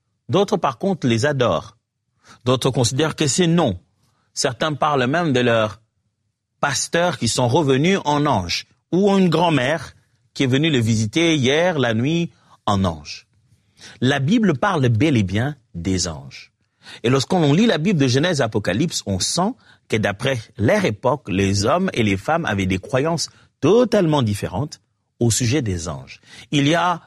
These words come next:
même autour de certains récits bibliques des mythes et des idées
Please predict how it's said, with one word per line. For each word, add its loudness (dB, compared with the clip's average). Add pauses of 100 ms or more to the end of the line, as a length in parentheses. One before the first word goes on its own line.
même 2
autour 2
de 2
certains -2
récits -4
bibliques -6
des 0
mythes 0 (440)
et 2
des 2
idées 0